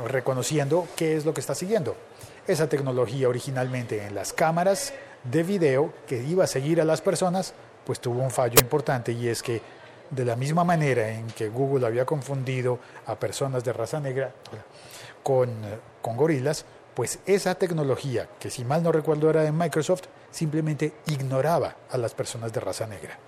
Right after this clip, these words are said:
No era capaz de detectarlas, de reconocerlas. Alguien diría, "Ah, pero es por la cantidad de luz, que, por lo que sea", pero si vas a anunciar que es algo que sirve para personas, pues que sirva para personas, ¿no?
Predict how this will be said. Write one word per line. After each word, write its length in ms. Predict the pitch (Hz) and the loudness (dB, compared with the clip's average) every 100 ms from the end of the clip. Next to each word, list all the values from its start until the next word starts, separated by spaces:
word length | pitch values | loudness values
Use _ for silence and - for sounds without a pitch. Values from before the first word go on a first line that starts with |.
| - - - - - - | -20 -20 -20 -20 -18 -6
No 220 | 131 147 | -2 2
era 140 | 208 226 | 2 2
capaz 240 | 175 156 | 2 2
de 160 | 151 190 | 2 0
detectarlas, 960 | 151 160 - - - 190 139 98 - | 2 0 0 -6 0 2 2 -2 -6
de 100 | 135 | -2
reconocerlas. 880 | - 170 180 147 127 190 104 92 - - - - - | 0 0 2 0 2 2 2 -4 -10 -14 -20 -20 -6
Alguien 300 | 127 139 160 | -4 -2 -2
diría, 300 | 147 151 160 | 2 4 4
"Ah, 200 | 190 247 | 4 4
pero 200 | 254 233 | 6 6
es 120 | 240 - | 6 4
por 280 | 254 240 | 4 6
la 160 | 226 220 | 6 6
cantidad 440 | 220 202 214 214 | 4 2 4 6
de 120 | 214 220 | 8 4
luz, 300 | 226 226 - | 2 -2 -2
que, 120 | 165 | -2
por 400 | 143 135 180 170 | -2 0 2 2
lo 100 | 156 | 2
que 100 | 170 | 2
sea", 300 | 262 208 107 | 4 4 2
pero 280 | 120 113 - - - - - - - - | 2 2 0 -12 -20 -20 -20 -20 -20 -10
si 200 | - 131 | -6 2
vas 140 | 139 | 4
a 40 | 190 | 4
anunciar 460 | 180 147 165 143 | 2 4 4 2
que 400 | - 127 127 123 | 0 0 2 2
es 100 | 127 | 0
algo 200 | 156 160 | 0 -2
que 100 | 156 | -4
sirve 300 | 147 123 127 | -4 -2 0
para 240 | 139 143 135 | 2 2 4
personas, 520 | 135 - 135 135 - | 2 2 0 0 -4
pues 300 | - 110 92 | -6 -6 -6
que 100 | 110 | -8
sirva 300 | - 113 170 | -8 -2 0
para 200 | 220 214 | 2 2
personas, 540 | 208 156 247 254 - | 2 2 0 0 -4
¿no? 200 | 113 208 | -6 -8